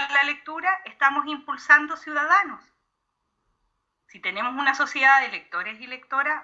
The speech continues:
vamos a aportar al desarrollo educativo,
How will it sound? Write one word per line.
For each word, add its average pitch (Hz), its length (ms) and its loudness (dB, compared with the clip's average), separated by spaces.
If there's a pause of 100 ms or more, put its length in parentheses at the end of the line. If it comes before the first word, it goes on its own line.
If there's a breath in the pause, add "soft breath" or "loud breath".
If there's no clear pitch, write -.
(120)
vamos 247 260 4
a 254 60 2
aportar 226 400 2
al 233 140 -2
desarrollo 220 500 -6
educativo, 233 760 -8